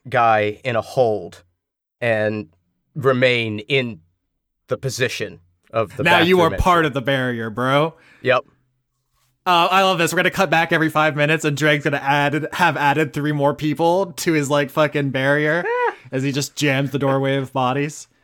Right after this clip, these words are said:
Speaker 2: <laughs> I love Dreg.
Speaker 3: Dreg's great.
Speaker 2: Um, Captain Melbeck, you, uh, were healing people.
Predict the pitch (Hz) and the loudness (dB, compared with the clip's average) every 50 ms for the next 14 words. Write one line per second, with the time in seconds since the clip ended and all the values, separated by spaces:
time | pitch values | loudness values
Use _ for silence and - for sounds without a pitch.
0 | _ _ - - - - - - - 370 359 - - - 381 - 1077 - _ - | _ _ -10 -8 -8 -8 -8 -10 -14 -16 -16 -8 -6 -6 -6 -6 -8 -14 _ -20
1 | - _ _ _ _ _ _ _ _ - 165 180 170 156 156 139 - - 131 127 | -20 _ _ _ _ _ _ _ _ -6 -4 0 0 0 0 0 -2 -4 -2 -2
2 | 131 120 113 117 120 123 - _ _ _ _ _ _ _ _ - 440 440 440 269 | -2 -2 -2 -4 -8 -12 -14 _ _ _ _ _ _ _ _ -8 -6 -4 -4 -6
3 | 208 - - - - - 151 147 143 143 139 139 147 123 123 127 123 - - - | -8 -12 -16 -18 -12 -8 -4 -2 0 0 2 2 2 2 0 0 -2 -4 -10 -16
4 | - - _ _ _ _ _ _ _ _ _ _ _ _ _ - - - - - | -18 -20 _ _ _ _ _ _ _ _ _ _ _ _ _ -20 -20 -20 -20 -20
5 | _ _ - 143 147 143 143 147 147 147 - - - 196 180 - - 175 160 156 | _ _ -2 0 2 2 2 2 0 -2 -8 -4 -2 0 0 0 -2 -2 0 2
6 | 139 135 113 110 107 95 - - - - - - 127 143 160 165 160 160 170 180 | 2 2 0 -2 -4 -6 -8 -12 -18 -20 -14 -10 -6 -4 -4 -4 -2 -2 -2 -2
7 | 156 - 151 139 135 135 135 131 131 135 127 127 123 123 120 - 196 190 185 180 | -4 -4 -4 -2 -2 -2 -2 -4 -4 -2 -2 -2 -4 -4 -4 -2 -2 0 0 -2
8 | - - 185 185 175 - 185 175 175 175 - | -4 -4 -6 -6 -4 -2 -2 -2 -2 -2 -6